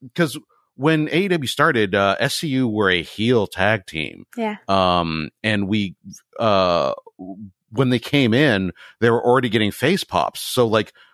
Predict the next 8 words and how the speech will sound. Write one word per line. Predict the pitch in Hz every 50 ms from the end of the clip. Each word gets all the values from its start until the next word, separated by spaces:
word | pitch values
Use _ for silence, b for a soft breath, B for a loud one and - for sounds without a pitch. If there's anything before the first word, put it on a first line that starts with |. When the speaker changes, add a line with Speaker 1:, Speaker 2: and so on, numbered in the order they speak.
| b b
Speaker 1:
we | 117 113 117 135 135 127 117 101 - -
didn't | - 135 156 180 - 107
really | 127 135 139 135
ever | 127 123 127
get | 113 139 -
to | - 95
see | - - - - 107 110 147 170
them | 160 190 196 208 214 214 214